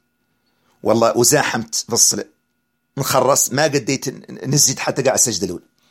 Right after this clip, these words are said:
ما انت-، ما قديت ن-، ن-، ندنكس راسي كل الإمام عاد في السج-، عاد في السجدة الثانية. عاد لا يرقب راسه. هون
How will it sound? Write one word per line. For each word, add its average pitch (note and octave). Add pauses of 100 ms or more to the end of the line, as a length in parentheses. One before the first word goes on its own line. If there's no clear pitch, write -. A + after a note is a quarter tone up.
(400)
ما D3+
انت-، D#3
ما B2+
قديت C#3+
ن-، B2+
ن-، G#2
ندنكس D3
راسي C#3
كل B2+
الإمام C#3
عاد C3
في -
السج-، A#2
عاد A#2+
في G#2
السجدة G2
الثانية. - (300)
عاد C3
لا C3
يرقب B2
راسه. G2+ (680)
هون C3+